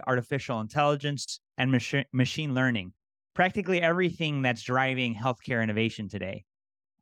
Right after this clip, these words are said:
Aliyah counsels companies on legal and business frameworks for developing and, and deploying innovative technologies, including predictive analytics, decision s-,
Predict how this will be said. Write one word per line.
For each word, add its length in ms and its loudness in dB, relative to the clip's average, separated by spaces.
Aliyah 380 6
counsels 500 -2
companies 680 0
on 380 -2
legal 300 2
and 180 -2
business 300 0
frameworks 580 0
for 140 -2
developing 560 2
and, 260 0
and 160 -2
deploying 480 -2
innovative 540 0
technologies, 680 0
including 480 -2
predictive 380 0
analytics, 680 2
decision 380 -2
s-, 140 -4